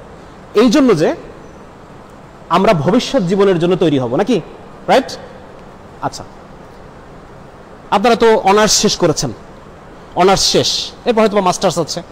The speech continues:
বা এরপর কেউ কেউ স্যারের মতো doctorate করবেন হয়তো, তবে মোটামুটি চাকরি জীবনের জন্য অনেকেই হয়তো আর কিছু করবেন না, এরপর তো সরাসরি চাকরি জীবনে ঢুকে যাবে। বলা যেতে পারে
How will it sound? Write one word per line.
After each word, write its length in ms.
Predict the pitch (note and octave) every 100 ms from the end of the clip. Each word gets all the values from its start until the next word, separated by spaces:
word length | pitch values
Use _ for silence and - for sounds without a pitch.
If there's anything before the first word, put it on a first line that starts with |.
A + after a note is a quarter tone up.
| - - - - E3
বা 140 | E3+
এরপর 200 | E3 F3+
কেউ 160 | - E3
কেউ 260 | F3 D#3+ A#2+
স্যারের 240 | F3 E3+
মতো 120 | E3
doctorate 380 | D3+ D#3 F3+ E3+
করবেন 240 | E3+ D3+
হয়তো, 240 | D#3 D3 C#3 - - - - -
তবে 120 | B3
মোটামুটি 580 | B3 C4 C#4 C#4+ D#4+ D#4+ C4+ - -
চাকরি 320 | B3+ C4 C4+
জীবনের 340 | A#3 A#3+ A#3+ G3
জন্য 400 | A#3 A#3 D#4 C#4 -
অনেকেই 240 | - C4+
হয়তো 200 | C#4 C4
আর 60 | B3+
কিছু 140 | G#3+
করবেন 260 | A#3+ A3 E3+
না, 140 | B2+ F#2+ - - -
এরপর 240 | - B3+ B3+
তো 100 | -
সরাসরি 320 | A#3 G#3+ A#3
চাকরি 220 | A3+ G#3+
জীবনে 180 | F#3 F3+
ঢুকে 120 | E3+
যাবে। 120 | C#3+
বলা 140 | G#3+ C#4+
যেতে 160 | D4+
পারে 220 | D4 D#4+